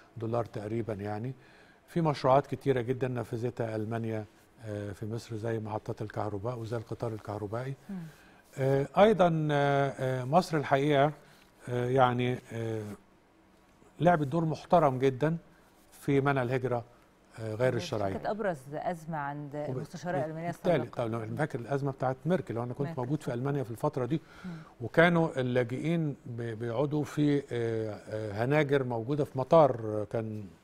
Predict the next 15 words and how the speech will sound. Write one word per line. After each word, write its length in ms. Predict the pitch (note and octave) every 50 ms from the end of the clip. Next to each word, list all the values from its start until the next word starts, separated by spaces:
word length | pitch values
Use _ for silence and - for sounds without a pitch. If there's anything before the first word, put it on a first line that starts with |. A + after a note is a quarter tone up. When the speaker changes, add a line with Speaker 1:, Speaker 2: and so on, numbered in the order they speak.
| - -
Speaker 1:
مطار 260 | A#2 A#2 - D3 C3
اللي 100 | B2+ A2+
استعمله 500 | - - B2 A#2 B2 C3+ C3 B2+ B2 A2+ - - - _ -
هتلر 280 | D3+ D#3 D#3 - C3 A2+
في 120 | - -
الحرب 300 | G#2 - - B2 A#2 A2+
العالمية 320 | A2 G#2 G#2 A2 A2+ A#2+
التانية، 360 | A#2+ - - C#3 C3+ C#3 C#3 C3+ - - - - - - - - - -
وأنا 140 | B2 B2
عملت 260 | B2 C3 D3+ D3 - C3+
معاهم 180 | B2+ C3+ C#3
تحقيق 280 | C3 - - - D3+ C3+
صحفي 320 | - D3 B2 A#2+ G#2+ A#2+
في 60 | -
الحقيقة. 360 | G#2+ G2 - A#2 A#2 G#2 G2+